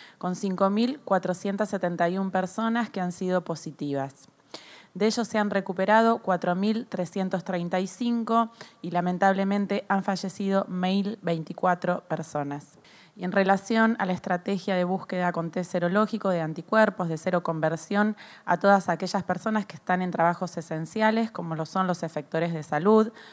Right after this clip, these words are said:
los geriátricos, las fuerzas de seguridad, desarrollo humano, incluso de transporte, hemos realizado un total de setecientos cincuenta mil trescientos ochenta y nueve test.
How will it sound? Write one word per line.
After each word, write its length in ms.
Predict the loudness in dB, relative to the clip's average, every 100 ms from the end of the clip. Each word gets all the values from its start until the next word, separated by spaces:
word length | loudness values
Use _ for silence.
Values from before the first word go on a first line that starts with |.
| -16 0
los 160 | 0
geriátricos, 800 | 2 4 6 6 2 2 4 4 -2
las 160 | -6
fuerzas 300 | -2 -2 -2
de 100 | -2
seguridad, 480 | -2 -4 -2 4 6
desarrollo 500 | 6 2 -2 -4 -6
humano, 320 | 0 2 2
incluso 460 | 0 -2 -4 -2 0
de 100 | 0
transporte, 800 | -2 -4 -4 0 0 2 0 -2 -8 -20 -20 -4
hemos 200 | 0 2
realizado 760 | 4 4 2 0 4 4 4 2
un 200 | 0 -2
total 360 | 0 2 0
de 80 | -2
setecientos 720 | -4 -6 -6 -4 -4 -2 -4
cincuenta 580 | -4 -6 -4 -4 -2 0
mil 320 | 2 0 -2 -6
trescientos 640 | -4 -4 -2 0 0 -2 -4
ochenta 420 | -8 -4 -2 0 0
y 60 |
nueve 380 | 2 4 4 2 -4
test. 440 | -4 -4 -6 -14